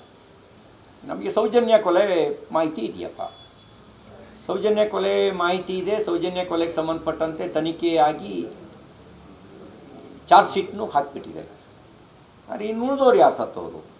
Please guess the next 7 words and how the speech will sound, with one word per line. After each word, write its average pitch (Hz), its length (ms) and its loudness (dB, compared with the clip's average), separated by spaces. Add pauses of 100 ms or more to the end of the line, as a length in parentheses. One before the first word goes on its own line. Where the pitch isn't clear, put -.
(4000)
ಇದಕ್ಕೂ 254 360 -6
ಧರ್ಮಸ್ಥಳಕ್ಕೂ 185 600 0
ಏನಾದ್ರು 185 320 -2
ಸಂಬಂಧ 185 280 -2
ಇದೆಯಾ? 85 360 -6 (1900)
ಅಥವಾ 233 180 4
ಕೇವಲ 233 340 6